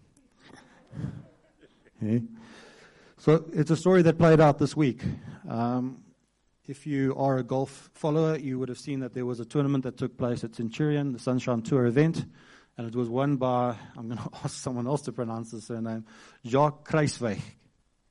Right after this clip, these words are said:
Kruiswijk? Kruiswijk. And it was quite interesting to me, to, for me to just watch it and watch the ending of it,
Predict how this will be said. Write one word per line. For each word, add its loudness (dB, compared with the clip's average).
Kruiswijk? -8
Kruiswijk. -10
And -8
it -8
was -2
quite 0
interesting -4
to -2
me, -2
to, -20
for -6
me 0
to -10
just -6
watch -4
it -6
and -8
watch -10
the -2
ending -2
of -12
it, -16